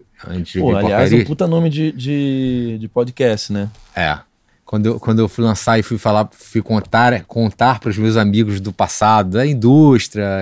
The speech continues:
Speaker 1: eu tenho a Carla Bastos, que é muito minha amiga e tal, não sei o quê. E alguns outros amigos, assim, as pessoas me olhavam assim, tipo assim, é,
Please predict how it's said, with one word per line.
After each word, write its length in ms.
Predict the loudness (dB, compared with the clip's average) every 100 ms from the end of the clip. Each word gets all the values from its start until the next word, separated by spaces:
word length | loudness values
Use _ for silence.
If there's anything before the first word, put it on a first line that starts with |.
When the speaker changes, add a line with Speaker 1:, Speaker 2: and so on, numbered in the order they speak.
| -6
Speaker 1:
eu 80 | -8
tenho 340 | -8 -8 -8
a 80 | -8
Carla 240 | -4 -2
Bastos, 440 | 0 2 2 2 -4
que 60 |
é 40 | -10
muito 180 | -8
minha 140 | -8 -6
amiga 340 | -2 0 -2
e 40 | -4
tal, 120 | -8
não 60 |
sei 100 | -8
o 40 | -10
quê. 140 | -12 -12 _ _ _ _ 0
E 60 |
alguns 340 | 0 2 2 4
outros 220 | 4 2
amigos, 340 | 2 2 2
assim, 320 | -2 -4 -8 -10 _ _ _ -8
as 100 | -6
pessoas 280 | -4 0 0
me 80 | 2
olhavam 220 | 2 0
assim, 180 | -2 -6
tipo 220 | -10 -14
assim, 340 | -10 -6 -6 -8 _ _ _ _
é, 460 | -10 -8 -6 -8